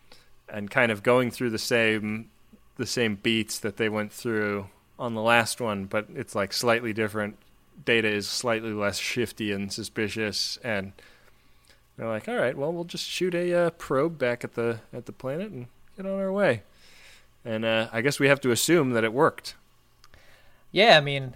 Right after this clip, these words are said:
Speaker 2: the button on the episode is a slow push into Data. He launches the probe. He does that, uh, that satisfied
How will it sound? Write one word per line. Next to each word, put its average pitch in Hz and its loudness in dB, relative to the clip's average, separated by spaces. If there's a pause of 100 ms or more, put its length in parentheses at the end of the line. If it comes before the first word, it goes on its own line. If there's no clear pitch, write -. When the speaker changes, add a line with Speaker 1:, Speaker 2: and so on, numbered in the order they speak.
Speaker 2:
the 151 -2
button 175 2
on 170 4
the 160 0
episode 175 0
is 139 -4
a 127 -10
slow 156 -2
push 160 -4
into 156 -2
Data. 160 0
He 147 -6
launches 143 -2
the 143 -14
probe. 156 0 (260)
He 147 -8
does 135 -4
that, 131 0
uh, 117 -4 (720)
that 139 0
satisfied 156 4